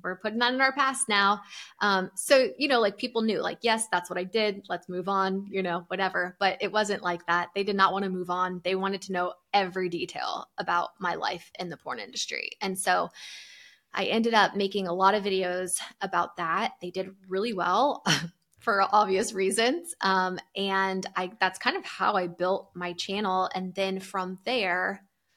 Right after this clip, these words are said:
I ended up able to, now that, like, you know, we got it all out, <laughs> did a lot of videos about it, uh, a lot of story time videos. Now we're talking about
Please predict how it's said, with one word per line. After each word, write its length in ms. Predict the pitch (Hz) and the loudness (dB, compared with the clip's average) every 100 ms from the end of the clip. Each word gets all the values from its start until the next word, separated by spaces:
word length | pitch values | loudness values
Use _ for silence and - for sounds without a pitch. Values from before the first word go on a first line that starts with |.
| _ _ - | _ _ -2
I 120 | 202 | -2
ended 300 | - 208 196 | 0 -2 0
up 260 | 190 185 - _ _ _ _ _ _ _ - | 0 0 -4 _ _ _ _ _ _ _ -4
able 420 | 233 240 196 175 | -2 0 0 0
to, 540 | 175 - 190 180 185 - | -2 0 0 0 -2 -2
now 300 | 190 190 196 | 2 4 4
that, 200 | 185 - | 0 0
like, 260 | 185 180 202 | 0 -2 -4
you 60 | |
know, 180 | 185 185 | -4 -2
we 100 | 190 | -2
got 200 | 180 180 | 0 0
it 60 | 233 | 2
all 180 | 247 247 | 2 4
out, 360 | 202 208 - - - | 4 4 0 -6 -8
<laughs> 200 | - _ | -20 _
did 120 | 226 214 | 2 4
a 80 | |
lot 240 | 175 185 226 | 4 2 4
of 60 | |
videos 380 | 294 302 214 208 | 4 6 6 4
about 280 | 202 196 190 | 2 2 4
it, 200 | 196 - - - - - | 2 -2 -6 -18 -12 0
uh, 200 | 190 185 | 6 6
a 40 | |
lot 160 | 185 226 | 6 4
of 60 | 262 | 2
story 280 | 269 240 226 | 2 2 2
time 220 | 208 190 | 0 0
videos. 340 | 185 185 180 180 - - | 0 2 0 -4 -20 -14
Now 640 | 196 202 220 190 190 214 214 - - | -6 -2 2 4 4 2 -4 -16 -8
we're 100 | 202 | -6
talking 420 | - 190 190 196 | 0 0 0 -4
about 440 | 190 185 185 185 | -2 2 2 2